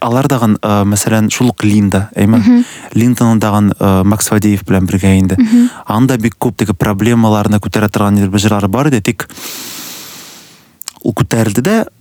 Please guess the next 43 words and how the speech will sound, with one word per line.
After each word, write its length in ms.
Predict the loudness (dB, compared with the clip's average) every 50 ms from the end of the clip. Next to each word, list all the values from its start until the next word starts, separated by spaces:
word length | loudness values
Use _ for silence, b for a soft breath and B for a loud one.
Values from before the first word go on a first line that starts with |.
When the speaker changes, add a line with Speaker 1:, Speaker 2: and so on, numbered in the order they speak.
| _ -12 -6
Speaker 1:
шулай 240 | -4 -2 0 0 -2
көтте 200 | -4 -6 -4 -4
дә. 40 | -2 0
Барыбер, 360 | 0 0 0 0 0 0 -2 0
беләсеңме, 420 | -2 -2 -2 0 2 2 2 2
шундый 280 | 2 2 2 2 2 0
күренешләр 520 | 0 -2 0 0 0 0 0 -2 0 0
бар, 140 | 0 0 0
менә 120 | 0 2 2
мин 100 | 2 0
хәзер 280 | -2 -4 -2 -2 -2
сиңа 140 | -2 -2 -2 -4 -6 _ -10 -6 -4
әйтәм, 360 | -4 -2 -2 -2 -4 -4 -4 -2
Speaker 2:
Мгм. 80 | 0 0
Speaker 1:
әйме? 200 | 2 2 2 0 -2 _ _ _ -20 _ _ _ _ _ _ _ _ _ _ _ -20 -18 -10 -4
Бар 200 | -2 -2 -2 0
шундый 160 | 0 0 0 0
күренешләр, 440 | 0 0 0 0 0 0 0 0 2
мәсәлән, 380 | 2 2 2 0 0 0 0 -2 -4
безнең 420 | -4 -4 -2 0 2 2 2 2 0
шулай 220 | 0 0 0 0 0
ук 80 | 0
мәдәниятебездә, 920 | -2 0 0 2 2 2 2 4 2 2 2 0 -2 -2 -2 -2 -2 -2 0
безнең 160 | -2 -2 0 2
татар 200 | 2 2 2 2
Speaker 2:
Мгм. 80 | 2 2
Speaker 1:
мәдәниясе, 300 | 2 2 0 0 -2 -4
Салават 400 | -2 -2 0 0 0 0 -2 -2 -2
абый, 220 | 0 2 2 2 4
әйме? 140 | 2 0 0 -2 -2
Speaker 2:
Әйе. 300 | 0 2 2 2 2 0
Speaker 1:
Салават 220 | 0 0 0 0
Фат-, 160 | 0 -2 -4 -2
Фатхетдинов. 600 | -6 -4 -2 -2 -4 0 0 0 0 0 -4 -8 _ B B B B B B B B B B B B B B
Син 160 | -4 -2 0
аны 120 | 2 4 4
ничек 340 | 4 4 2 0 -2 _
кенә, 420 | -2 0 2 4 4 2 2 0 -2 -4 -2
э, 240 | 0 2 2 4 4
нитмәсәң 480 | 2 2 2 0 0 0 0 2 2 2
дә, 140 | 2 0 0
ул 140 | 0 -2 -2
бары, 420 | 0 -2 0 0 2 2 0 0